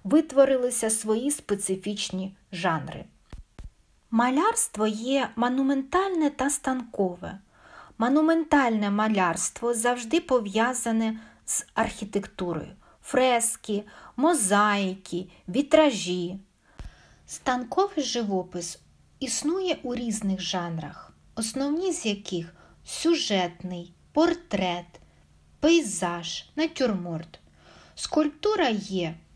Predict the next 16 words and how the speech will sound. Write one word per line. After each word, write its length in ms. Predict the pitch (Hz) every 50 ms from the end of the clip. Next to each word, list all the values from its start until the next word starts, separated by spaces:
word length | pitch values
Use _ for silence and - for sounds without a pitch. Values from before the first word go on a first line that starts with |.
| - _ _ - _
кругла 540 | - 240 226 285 311 339 339 330 330 320 320
та 400 | 330 - - 208 240 262 233 - - -
рельєфна, 880 | - 269 269 269 226 196 185 175 170 170 165 - - 175 165 156 165 - - - - - -
а 120 | - 240
остання, 520 | 262 285 285 - - 403 403 381 320 247 220
у 40 | 220
свою 340 | 220 - 208 214 214 214
чергу, 340 | 208 - - 196 190 190 190
поділяється 920 | - - 208 202 196 226 226 254 262 262 247 233 220 220 - 202 196 196 - - - - - - -
на 160 | 339 359 339
рельєф, 560 | 285 247 202 190 170 165 185 190 185 185 190 - - - - _ _ - - - _
барельєф 800 | 247 233 285 277 262 254 247 233 226 208 214 226 220 208 214 220 - - - _ _ _ _ _
та 260 | - 311 339 311 - -
горельєф. 720 | - 226 202 277 254 226 202 185 185 - 190 180 165 180 - - - - _ - _ - - -
Архітектура 920 | - 202 202 - - 202 214 - 208 208 - - - 285 311 339 311 254
є 380 | 208 196 190 196 214 240 262 269